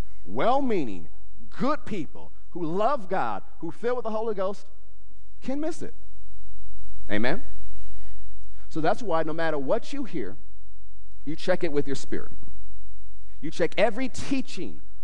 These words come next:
of the Word of God with the Word of God. And you check any direction or guidance you receive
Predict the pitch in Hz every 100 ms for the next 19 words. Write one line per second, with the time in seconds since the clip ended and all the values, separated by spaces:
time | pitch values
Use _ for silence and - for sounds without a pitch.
0 | - 147 127 131 139 123 117 104 90 101
1 | - - 151 - 123 107 90 - 67 -
2 | - - - - - - - - - -
3 | 165 180 185 - 202 240 208 208 226 226
4 | - 185 170 180 170 156 127 139 120 -
5 | 120 120